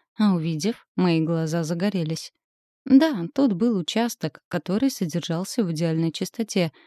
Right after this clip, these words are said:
где травинка к травинке, и я понимаю его желание ухода за территорией. И все же этот красивый дом не вязался с этим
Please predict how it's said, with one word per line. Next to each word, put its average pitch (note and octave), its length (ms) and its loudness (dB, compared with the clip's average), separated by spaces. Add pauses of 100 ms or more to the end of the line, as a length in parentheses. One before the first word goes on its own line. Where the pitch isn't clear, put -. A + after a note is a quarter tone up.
(140)
где F3+ 380 2
травинка E3+ 580 -4
к - 100 -12
травинке, E3+ 680 -2
и F#3+ 80 -2
я E3 400 -2
понимаю G3 540 2
его D#3+ 180 -4
желание F3+ 440 0
ухода D#3+ 420 -4
за E3 140 -6
территорией. E3+ 680 0 (300)
И A3 140 6
все B3 300 2
же G#3+ 120 4
этот F3 300 -2
красивый F3+ 460 -2
дом A#3 260 6
не F3+ 100 4
вязался F#3 500 0
с - 120 -6
этим F3+ 560 0